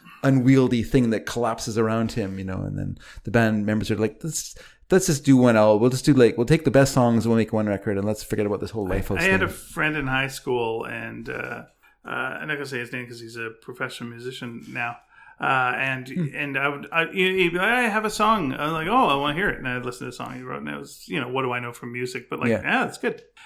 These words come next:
Speaker 2: And then one day he was, like, telling me, "Yeah, I'm writing a rock opera." And, uh,
Speaker 1: <laughs>
Speaker 2: and I just was, "Oh, no.
Speaker 1: Yeah.
Speaker 2: I don't
Speaker 1: <laughs> Oh,
Speaker 2: wanna hear
Speaker 1: dear.
Speaker 2: that. I don't wanna have to hear that many songs.
Speaker 1: Mm.
Speaker 2: Oh, no." And all I could think was,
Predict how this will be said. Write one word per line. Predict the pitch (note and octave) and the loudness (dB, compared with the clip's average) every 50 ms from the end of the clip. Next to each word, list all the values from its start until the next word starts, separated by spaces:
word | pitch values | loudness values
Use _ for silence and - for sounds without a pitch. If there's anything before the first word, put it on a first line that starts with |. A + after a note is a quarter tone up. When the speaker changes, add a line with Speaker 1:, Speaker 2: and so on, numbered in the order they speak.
| - - - | -20 -12 -8
Speaker 2:
And | C#3 C#3+ D3 | -4 -4 -2
then | C#3+ D3 | -2 -2
one | D#3 D#3+ | -2 0
day | D#3+ D#3 | 0 0
he | D3 | 0
was, | C#3+ C#3 C3 C3+ | 0 0 -2 -2
like, | C3+ C3 C3 B2+ - | -4 -4 -4 -8 -8
telling | - - C#3+ C#3+ C#3+ C3+ | -6 -4 -4 -4 -4 -6
me, | C3+ C3+ C3 C3+ - _ _ _ _ _ | -6 -8 -8 -10 -14 _ _ _ _ _
"Yeah, | - F3 E3+ D#3+ C#3+ | -2 2 4 4 4
I'm | C3+ B2+ | 4 4
writing | C#3 E3 E3+ D3+ | 4 2 2 2
a | C#3 C3 | 0 -2
rock | B2 C3 C#3 C#3+ D3 C#3+ - | 0 4 4 4 4 4 2
opera." | B2 A#2 A#2+ B2 - - - - - - _ _ _ _ _ _ _ - | 0 0 0 -2 -6 -8 -10 -10 -12 -16 _ _ _ _ _ _ _ 4
And, | E3 D3+ - C#3+ C#3+ C#3+ C3+ C3 | 6 6 6 2 -4 -4 2 4
uh, | C3+ F#3 C3 B2+ B2+ - D#3+ | 4 6 6 6 6 6 6
Speaker 1:
<laughs> | - - - | 6 4 2
Speaker 2:
and | F3+ C#3+ C#3+ C3+ C3 | 2 4 4 2 0
I | C3 B2+ C3 B2+ | 0 0 0 0
just | - - D#3+ - - | -2 -2 -2 -2 -2
was, | D3 C3 A#2+ B2 B2+ - - | -2 -4 -4 -8 -12 -14 -8
"Oh, | C#3 C#3 D3+ D3 B2 | -4 -2 -2 -2 -2
no. | A2 A2+ B2 C3+ C3+ A#2 - - - - - | -4 -4 -4 -2 -4 -4 -6 -8 -10 -4 2
Speaker 1:
Yeah. | A#2 A#2 A#2 - - - | 4 4 4 4 4 4
Speaker 2:
I | D3+ C3+ C#3 - G#3+ - D#3+ | 4 4 6 4 4 4 4
don't | |
Speaker 1:
<laughs> | D#3 - C3+ | 4 4 4
Oh, | C#3 | 6
Speaker 2:
wanna | A#2+ C#3 C3+ B2 | 4 4 2 2
hear | A#2 C#3 D3 | 0 2 2
Speaker 1:
dear. | E3+ E3 | 2 2
Speaker 2:
that. | C#3 A#2 B2 C3 C#3 | 2 0 0 -2 0
I | C3+ C3+ | 2 2
don't | D3+ E3 F3 | 4 4 4
wanna | F3 F3 D#3 | 4 2 4
have | D3 D3+ D3 D3+ - | 2 2 2 2 0
to | C#3+ C3+ C3 B2+ - _ _ _ _ _ | -2 -2 -4 -6 -8 _ _ _ _ _
hear | - - D#3 D#3 D#3 D3+ D3 C#3 C3 B2+ B2 - - _ _ | -12 -6 -4 -2 0 2 2 2 2 0 -4 -6 -12 _ _
that | - D3 D3+ D#3 | 0 2 2 2
many | D#3 C#3+ C#3+ C3+ B2+ | 0 -4 -6 -6 -8
songs. | - - C3+ C3 D#3+ E3+ D#3 - C#2 C#2 - A#2 A#2 | -6 -4 -2 0 0 0 0 -2 -6 -8 -4 -2 0
Speaker 1:
Mm. | A#2+ A#2 A2+ G#2+ G2+ - - _ _ _ - | 2 2 2 0 -2 -6 -12 _ _ _ -6
Speaker 2:
Oh, | D#3+ D#3 E3+ E3 C#3 | -2 0 0 0 0
no." | A#2 A#2 B2 C#3+ D3+ C#3 A#2+ A2+ A#2 - - - - - - _ | -2 -2 -2 -2 0 0 -2 -2 -6 -8 -12 -16 -16 -18 -12 _
And | - - C#3+ C3+ B2+ | -6 -6 -4 -4 -4
all | C3 C#3+ C#3+ | -4 0 0
I | C#3+ C#3+ | 0 0
could | - C#3 - | -2 -4 -4
think | D3+ C#3+ C3+ C3+ | -4 -6 -4 -4
was, | C#3 B2 A2+ A2 - - - | -4 -4 -4 -4 -8 -12 -18